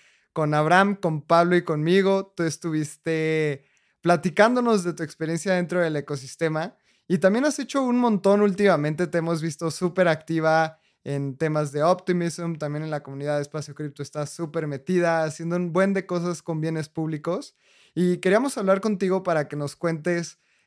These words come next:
qué ha pasado en todo tu camino en web tres. Así que cuéntanos también, Brichis, y esta es la primer pregunta, ¿cómo empezaste en el mundo cripto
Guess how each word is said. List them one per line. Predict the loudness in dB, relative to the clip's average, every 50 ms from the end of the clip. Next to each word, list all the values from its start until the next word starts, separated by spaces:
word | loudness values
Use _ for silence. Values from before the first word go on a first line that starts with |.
| _ _
qué | 4
ha | 4 4 4
pasado | 0 -4 -2 2 2 4 4 4 4
en | 4 2 2 -2 -4 -8 _
todo | 4 6 8 8 8 6 4 2
tu | -2 -4 -2
camino | 0 -2 0 0 0 0 0 0
en | 0 0 0
web | 0 0 0 -2 _
tres. | _ -6 -6 -6 -8 -10 -12 -16 -20 -20 _ _ _ _ _ _ _ _
Así | -6 -6 -4 -4 -4 -6 0
que | 4 4 4 4 2 -4 -14 _ _
cuéntanos | 4 4 6 4 2 0 0 -2 -2 -2
también, | -2 0 2 2 2 2 2 2
Brichis, | 0 -2 -6 -8 -12 -10 -10 -10 -12 -16 _ _ _ _
y | -2 -2
esta | -2 -2 -2 -6 -4
es | -2
la | 0 0 -2 -2 -4 _
primer | _ -6 -4 -2 -2 -2 -4 -4
pregunta, | -4 -4 -2 -2 -4 -4 -6 -6 -8 -8 -10 _ _ _ _ _ _ _ _ _ _ _
¿cómo | 6 6 6 6
empezaste | 4 2 -2 0 2 0 0 0 -2
en | 0 0
el | 0 0
mundo | 0 0 0 2 2 2 2 0
cripto | 2 2 2 2 0 -4 -8 -8 -8 -8 _ _